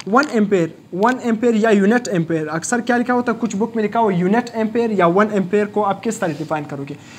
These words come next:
तो वन ampere is equal to one coulomb charge passing through any cross section area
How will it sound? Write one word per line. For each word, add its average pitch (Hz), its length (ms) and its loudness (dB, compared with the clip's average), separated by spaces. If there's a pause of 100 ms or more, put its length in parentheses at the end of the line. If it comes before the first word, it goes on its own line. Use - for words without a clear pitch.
(160)
तो 196 80 8
वन 254 180 6
ampere 254 440 2 (440)
is 190 140 6
equal 240 340 4
to - 20 6
one 233 280 4
coulomb 240 320 4
charge 254 400 4 (100)
passing 214 400 0
through 214 280 2
any 202 220 2
cross 196 320 0
section 196 260 -2
area 190 400 4